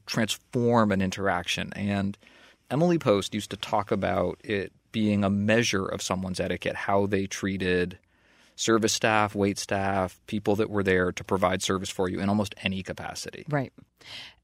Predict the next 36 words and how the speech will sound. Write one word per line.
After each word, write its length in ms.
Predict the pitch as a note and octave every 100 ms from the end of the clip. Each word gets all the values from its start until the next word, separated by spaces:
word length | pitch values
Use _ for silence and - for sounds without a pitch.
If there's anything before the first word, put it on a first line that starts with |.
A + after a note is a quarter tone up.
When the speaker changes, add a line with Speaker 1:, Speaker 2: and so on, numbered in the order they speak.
| -
Speaker 2:
It's 180 | G3+ F3+
wonderful 720 | F3 G#3+ A#3 B3 - F#3+ F3
to 120 | F3+
be 120 | F3+
self-reflective 960 | E3 E3+ D#3+ D#3+ - D#3 - D#3 D3 D3+ -
and 160 | D#3
paying 320 | - D#3 D3+
attention 440 | C#3+ - C3+ - F3
to 100 | G3+
this. 340 | G#3 G#3+ - - - - _
The 120 | - E3
place 580 | - F#3 F#3 - - -
where 460 | - F3+ F3+ F3 E3+
it 140 | F3 -
can 260 | - E3+
be 140 | E3+ D#3+
harder 520 | D#3+ D#3+ F3+ F#3+ F#3
is 200 | E3 D3+
when 420 | D#3+ D#3+ D#3 D3+ -
you're 320 | D#3 D#3+ D#3+
getting 400 | D3 E3+ D#3 D#3 -
upset 420 | C#3+ - D3 -
with 180 | C#3+ C#3+
the 60 | C3
people 320 | D#3 C#3 C#3+
around 340 | C3 B2+ C#3
you 140 | D3 C#3+
for 160 | -
not 320 | B2+ B2 B2+ -
doing 320 | D#3+ F3+ F#3+
it. 160 | G#3 _ - - - -
And 160 | E3 E3
that's 280 | E3 D#3+ -
one 200 | F3 F3+
of 160 | F3+
those 380 | F#3 F3 E3 -